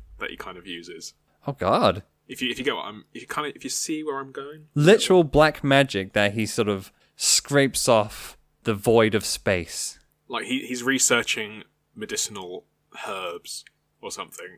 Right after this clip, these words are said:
Speaker 1: and then he just comes across this old dusty tomb with a padlock on it.
Speaker 2: <laughs> 'Cause, you know, you gotta really padlock your tombs.
Speaker 1: Yeah.
Speaker 2: Right,
Speaker 1: Of
Speaker 2: you gotta
Speaker 1: course.
Speaker 2: keep 'em in.
Speaker 1: And then,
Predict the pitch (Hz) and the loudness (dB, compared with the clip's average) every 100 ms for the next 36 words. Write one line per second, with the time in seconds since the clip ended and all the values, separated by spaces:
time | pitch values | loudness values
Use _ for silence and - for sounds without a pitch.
0 | - 98 101 101 - 98 101 - 98 107 | -20 -16 -12 -10 -10 -10 -8 -8 -8 -8
1 | - 104 101 - 101 - 101 - 101 95 | -8 -6 -6 -6 -8 -8 -10 -10 -10 -10
2 | 90 _ - 104 - 104 90 82 92 87 | -20 _ -18 -16 -10 -10 -10 -12 -16 -18
3 | - _ _ _ - - - - _ - | -20 _ _ _ -20 -20 -20 -20 _ -10
4 | 214 294 285 262 - 240 339 139 123 160 | -4 -2 -2 -2 -2 0 2 4 4 4
5 | 127 123 117 - 135 120 98 92 98 - | 4 2 0 0 0 2 0 -4 -6 -2
6 | 113 85 82 82 - 120 101 _ _ _ | -2 -4 -10 -14 -8 -6 -6 _ _ _
7 | 101 92 90 104 117 - 127 101 101 85 | -10 -8 -6 0 0 2 -2 0 -2 -2
8 | 85 _ _ _ 113 113 110 110 110 | -6 _ _ _ -12 -8 -4 -4 -6